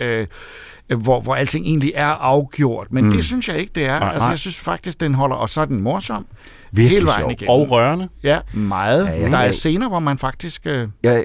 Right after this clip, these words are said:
Speaker 2: der, jeg måtte, jeg kunne mærke en single til at løbe fra mit øje ned ad min kind, hvor jeg sådan lidt,
Speaker 1: Ja, du
Speaker 2: "Okay,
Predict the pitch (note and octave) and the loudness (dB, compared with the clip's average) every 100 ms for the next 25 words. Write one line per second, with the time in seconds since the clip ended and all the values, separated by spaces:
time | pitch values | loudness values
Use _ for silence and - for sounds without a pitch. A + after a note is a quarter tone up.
0 | - A#2+ A#2+ B2 B2 B2+ A#2 B2 - C#3+ | 0 2 2 2 4 4 2 0 0 2
1 | B2 A#2+ C3+ B2+ A#2 - A#2 B2 A2 A#2+ | 4 2 0 -2 -2 0 -2 -2 -2 0
2 | A2 G#2 A2+ B2 C3 A#2+ - B2 A#2 - | 2 2 2 2 -2 -2 -4 0 0 4
3 | G#2+ G#2+ B2 A#2+ A2+ A2+ - C3 A#2 G#2+ | 4 4 4 2 0 -2 -4 0 0 0
4 | A#2 B2+ A#3 D#3 | -2 0 0 2